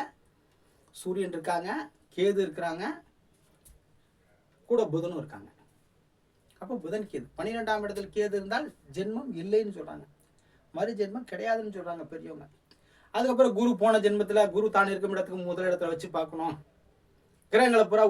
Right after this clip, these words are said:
ஒண்ணு ஜென்மத்துல வச்சு பார்க்கணும். இப்படி நிறைய ஒவ்வொரு விதங்க, ஒவ்வொருத்தங்க ஒவ்வொரு விதமா எடுத்துட்டு இருக்காங்க. ராசிக்கு பனிரெண்டில் கேது வந்துட்டா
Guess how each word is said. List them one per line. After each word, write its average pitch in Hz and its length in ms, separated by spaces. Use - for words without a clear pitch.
ஒண்ணு 202 260
ஜென்மத்துல 175 320
வச்சு 165 160
பார்க்கணும். 175 300
இப்படி 254 160
நிறைய 226 240
ஒவ்வொரு 226 220
விதங்க, 226 260
ஒவ்வொருத்தங்க 226 380
ஒவ்வொரு 208 140
விதமா 208 200
எடுத்துட்டு 175 220
இருக்காங்க. 139 240
ராசிக்கு 233 420
பனிரெண்டில் 208 400
கேது 202 180
வந்துட்டா 185 240